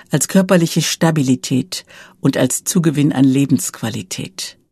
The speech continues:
Vorträge in Kooperation mit dem Polizeipräsidium Frankfurt, etwa Tatort Telefon, Stark gegen Fakes oder Cybercrime,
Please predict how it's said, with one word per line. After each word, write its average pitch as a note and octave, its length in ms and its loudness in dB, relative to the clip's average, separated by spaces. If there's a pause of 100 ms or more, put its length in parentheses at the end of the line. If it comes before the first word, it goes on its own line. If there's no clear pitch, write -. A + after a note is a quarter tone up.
(580)
Vorträge F#3 580 2
in D3 120 -2
Kooperation E3+ 760 2
mit D#3 260 0
dem C3 140 2
Polizeipräsidium C#3+ 1160 2
Frankfurt, F3+ 720 2 (400)
etwa C3+ 440 0
Tatort B2 640 -2
Telefon, C#3 760 4 (320)
Stark - 580 -2
gegen B2+ 220 2
Fakes - 640 0 (340)
oder C3 380 2 (220)
Cybercrime, D3+ 960 0